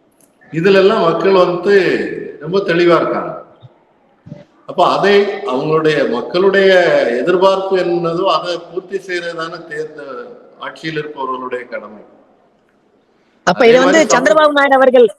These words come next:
Speaker 2: முன்வைப்பார்ல, சந்திரபாபு நாயுடு அவர்களுடைய மகன் வந்து அதானே சொல்றாரு, நர லோகேஷ் வந்து என்ன சொல்றாருன்னா, இஸ்லாமியர்களுக்கான இடஒதுக்கீடு என்பது ஆந்திராவுல தொடரும் அப்படின்ட்டு சொல்றாரு. அந்த பக்கம் நிதிஷ் வந்து முதல் முதல்ல இந்தியாவுல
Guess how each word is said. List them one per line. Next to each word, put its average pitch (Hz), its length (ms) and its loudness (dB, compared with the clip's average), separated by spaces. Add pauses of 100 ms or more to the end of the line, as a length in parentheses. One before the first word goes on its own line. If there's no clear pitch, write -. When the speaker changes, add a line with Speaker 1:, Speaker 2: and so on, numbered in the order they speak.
(220)
Speaker 2:
முன்வைப்பார்ல, 220 640 4 (340)
சந்திரபாபு 247 380 2
நாயுடு 240 220 2
அவர்களுடைய 214 580 4
மகன் 208 340 2
வந்து 233 420 6
அதானே 202 360 4
சொல்றாரு, 185 300 4
நர 175 220 2
லோகேஷ் 220 320 2
வந்து 202 160 2
என்ன 196 160 -2
சொல்றாருன்னா, 170 380 2 (420)
இஸ்லாமியர்களுக்கான 262 680 2 (120)
இடஒதுக்கீடு 240 480 2
என்பது 226 340 4 (140)
ஆந்திராவுல 226 480 4 (140)
தொடரும் 208 440 2 (160)
அப்படின்ட்டு 180 440 2
சொல்றாரு. 143 360 4 (460)
அந்த 220 220 0
பக்கம் 262 420 4
நிதிஷ் 240 300 2
வந்து 233 260 4 (140)
முதல் 220 280 0
முதல்ல 233 320 4 (120)
இந்தியாவுல 214 500 2